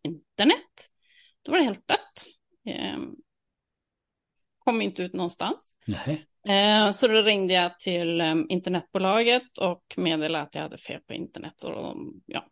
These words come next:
Speaker 1: kopplade upp datorn i uttaget och så låter den stå på, och så ska vi göra. Och det kan ta tre till fem dagar,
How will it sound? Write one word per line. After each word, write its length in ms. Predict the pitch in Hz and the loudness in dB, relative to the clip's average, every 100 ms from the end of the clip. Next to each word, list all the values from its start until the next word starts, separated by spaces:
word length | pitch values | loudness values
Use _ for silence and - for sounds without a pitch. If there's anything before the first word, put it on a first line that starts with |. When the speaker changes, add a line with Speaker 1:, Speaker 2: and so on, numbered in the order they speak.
| _ | _
Speaker 1:
kopplade 380 | - 214 247 254 | -10 -4 0 0
upp 80 | - | 2
datorn 800 | 208 220 - 214 208 208 202 202 | 2 2 0 0 0 0 -2 -2
i 120 | 196 | -2
uttaget 720 | 190 185 185 175 170 180 - | -4 -6 -4 -2 -2 -6 -6
och 100 | 180 | -6
så 100 | - | -4
låter 300 | 165 175 - | -4 -4 -4
den 100 | 170 | -4
stå 180 | 156 165 | -4 -8
på, 420 | - 175 160 160 | -6 -2 0 0
och 120 | 156 - | -2 -6
så 120 | 165 | -10
ska 200 | - 160 | -8 -4
vi 80 | 156 | -2
göra. 260 | 151 151 | -2 -2
Och 60 | 190 | -2
det 80 | 214 | 2
kan 160 | 226 | 2
ta 120 | 190 185 | 2 -4
tre 280 | - 180 | 0 -2
till 160 | 160 160 | 0 -6
fem 300 | - 160 165 | -2 0 0
dagar, 280 | - 110 | -4 -6